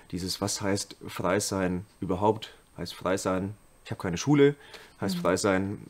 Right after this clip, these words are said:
Speaker 1: die Eltern, die manchmal vielleicht herausfordernd sein können,
Speaker 2: Mhm.
Speaker 1: ähm, sind dann nicht dabei. Oder heißt frei sein, nochmal viel, viel mehr in den Tiefgang und eine, eine Beziehung zu Jesus zu führen, äh, und das dann auch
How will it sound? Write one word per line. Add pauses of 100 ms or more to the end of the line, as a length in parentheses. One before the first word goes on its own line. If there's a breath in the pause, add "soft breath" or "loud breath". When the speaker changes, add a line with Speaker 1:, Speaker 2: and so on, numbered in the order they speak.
(760)
Speaker 1:
die (340)
Eltern,
die
manchmal
vielleicht
herausfordernd
sein
können, (260 loud breath)
Speaker 2:
Mhm.
Speaker 1:
ähm,
sind
dann
nicht
dabei.
Oder
heißt
frei
sein,
nochmal
viel,
viel
mehr
in
den
Tiefgang
und
eine,
eine
Beziehung
zu
Jesus
zu
führen, (420 soft breath)
äh,
und
das
dann
auch